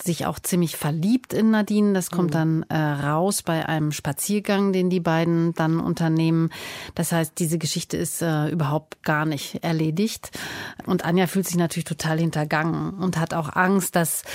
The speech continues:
Speaker 1: Sascha eben mit Nadine eine neue Familie auch gründen könnte, ne?
Speaker 2: Mhm.
Speaker 1: Also, weil daran waren sie ja schon mal fast an diesem Punkt.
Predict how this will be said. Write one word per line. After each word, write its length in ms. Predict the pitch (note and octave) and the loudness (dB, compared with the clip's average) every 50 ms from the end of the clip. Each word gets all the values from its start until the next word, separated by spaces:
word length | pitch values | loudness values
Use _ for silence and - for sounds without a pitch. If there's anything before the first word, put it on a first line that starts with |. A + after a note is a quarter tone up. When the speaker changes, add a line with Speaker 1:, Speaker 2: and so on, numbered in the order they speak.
| - - - - - - - | -10 -10 -10 -12 -12 -12 -4
Speaker 1:
Sascha 340 | - G3+ G3+ G#3 - A3 G3+ | 0 2 2 2 2 2 2
eben 220 | D#3+ G3+ G#3+ G3 | 2 2 2 2
mit 160 | G3 G3 - - | 2 2 2 2
Nadine 680 | F3+ F3 E3 D#3 F#3 G3+ G#3 G#3 G3+ G3+ G3+ G3+ - _ | 2 2 2 2 4 4 6 6 6 6 4 2 -2 _
eine 240 | - - G3 F#3 F#3 | -2 2 2 4 4
neue 220 | F#3+ G3 G3 G#3 G3 | 4 4 4 2 2
Familie 440 | - G#3 G#3+ A#3+ B3+ G#3+ E3 - | 4 4 4 6 6 4 4 2
auch 140 | - - D3 | 0 -2 -4
gründen 400 | - - E3+ D#3 - - - D#3+ | -2 0 0 0 0 0 -2 -4
könnte, 380 | D3+ - D#3+ D#3 D#3+ - E3 D#3+ | -2 -2 -2 -2 -2 0 0 0
ne? 240 | E3+ F3 G3 G#3+ G3 | 2 2 2 2 0
Speaker 2:
Mhm. 240 | F#3 F3+ E3+ D#3+ D#3+ | 0 0 0 0 0
Speaker 1:
Also, 300 | D#3+ D#3+ D#3+ E3 D#3 D3+ | 0 0 0 -2 -2 0
weil 340 | D#3 D#3 D#3 D3+ D3+ D#3 D#3+ - | 0 0 2 2 0 -2 -4 -4
daran 560 | - E3+ D#3+ D#3 D#3 D#3 D#3 D#3+ E3 - - - | -2 0 0 0 0 2 2 2 0 0 -4 -6
waren 500 | G#3+ G#3 G3+ E3+ - E3 E3+ E3+ F3 E3+ | -10 -10 -8 -6 -2 0 2 2 2 2
sie 100 | D#3 F3 | 0 0
ja 80 | D#3+ D3+ | -2 -2
schon 240 | C#3+ - - D#3+ D#3 | -2 -2 -2 0 0
mal 240 | D#3 D#3+ D3+ D#3 | 0 0 0 -2
fast 500 | D3+ - - - E3+ D#3 - - - - | -2 -2 -2 -2 -2 0 -2 -4 -6 -4
an 120 | - E3 D#3+ | -2 -2 0
diesem 220 | D3+ D3 D3+ D#3 | 0 0 -2 -2
Punkt. 460 | - - F#3 E3+ C#3+ - - - - | 0 0 0 0 0 0 -2 -4 -4